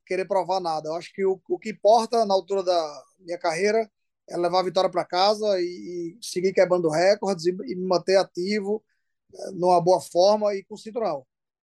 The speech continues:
É, a gente sabe que, pelos números, a melhor maneira de se vencer o adversário é colocando ele pra baixo, neutralizando ou finalizando. Mas a gente viu também uma luta que ele fez contra, agora, a sua última luta contra Bornell,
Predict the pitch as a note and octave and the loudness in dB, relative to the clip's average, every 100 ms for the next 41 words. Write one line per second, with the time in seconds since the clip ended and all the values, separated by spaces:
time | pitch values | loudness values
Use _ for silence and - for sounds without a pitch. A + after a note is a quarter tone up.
0 | _ _ - D#3 D#3 D#3 D#3 D3+ D3 C#3+ | _ _ -16 -12 -10 -10 -10 -10 -8 -10
1 | - - E3 G3+ G3+ G#3+ A3 G#3+ G#3+ G3 | -10 -6 -2 -2 0 2 2 0 2 2
2 | F3 _ _ _ _ G3 A3+ A3 D#3+ F#3 | 0 _ _ _ _ 4 4 2 -2 -2
3 | A3+ B3+ F3+ E3+ F3+ F3+ E3+ F#3 G#3 G3 | 0 -2 -4 -6 -4 -2 0 2 2 0
4 | E3+ D3 C#3+ E3 E3 E3+ F#3+ F#3+ F3 E3+ | -2 -8 -12 -12 -10 -4 -2 -2 -4 -8
5 | - F#3 F#3 - F#3 F3 C#3+ _ _ _ | -8 -4 -4 -2 0 0 -2 _ _ _
6 | - E3+ F3+ F#3 - F3 G3 A3 G3+ F#3+ | -2 -2 2 0 2 2 2 2 2 2
7 | F#3+ F#3+ F#3 F#3+ E3+ E3+ A3+ B3 B3 G#3 | 0 -4 -4 -4 -2 0 0 0 -4 -8
8 | G3+ G#3 A3 F#3 A3+ A#3 A#3 C4 G3+ E3+ | -6 -4 -4 -4 -4 -4 -6 -6 -4 -4
9 | C#3+ _ _ _ _ _ E3 F#3+ F#3+ A3+ | -6 _ _ _ _ _ -4 -2 0 -2
10 | A3 F#3+ A#3+ A#3+ G3+ G#3+ A#3+ A3+ A3 A3 | -4 -4 -2 0 0 0 2 0 0 -4
11 | A3 G#3 G3 G3+ F#3 F3 D#3 F3 F#3 F#3 | -4 -6 -6 -4 -2 0 0 -2 -2 -6
12 | F3+ - G3 G3+ F3 G3 G#3 F#3+ F#3 F3+ | -8 -6 -4 -2 0 -2 -4 -6 -6 -2
13 | F3+ F3 F#3+ A#3+ | -2 0 0 0